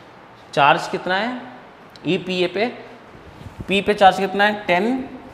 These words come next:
Magnitude रखेंगे अपन, direction देख चुके हैं, क्योंकि अपन मैग-, minus sign नहीं रखेंगे, upon पीए।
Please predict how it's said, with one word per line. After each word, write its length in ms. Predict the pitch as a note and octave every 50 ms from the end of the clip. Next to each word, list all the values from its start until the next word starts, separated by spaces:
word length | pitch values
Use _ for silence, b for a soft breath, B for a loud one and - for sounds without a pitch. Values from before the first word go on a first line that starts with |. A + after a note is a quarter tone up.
| - - - -
Magnitude 480 | B2+ D3 D#3 E3+ F#3+ F3 G3+ G3 F#3+
रखेंगे 280 | G3 F3+ G3+ G3 G3+ G#3
अपन, 240 | G3 G3+ G#3 G#3+ G3+
direction 400 | E3+ D3 D3 D3 - F#3+ F3+ F3+
देख 160 | E3+ E3 E3
चुके 200 | - F#3+ - F#3+
हैं, 100 | F3+ E3+
क्योंकि 180 | F#3+ F3+ F#3+
अपन 200 | F#3+ F3+ F#3+ F#3+
मैग-, 320 | G3 F#3 D3+ D3 D3+ D3+ D3
minus 260 | C#3+ C#3+ D3+ E3 D#3+
sign 160 | - F3 F3+
नहीं 140 | F3 E3+ E3+
रखेंगे, 400 | C#3+ A#2 G#2+ A#2+ A2 G#2 G#2 G#2+ - B B B B B B B B B B B - -
upon 320 | D3 - - E3+ E3+ F3+
पीए। 480 | E3+ E3+ - G3 F#3 D3+ A#2 G2+ G#2 G#2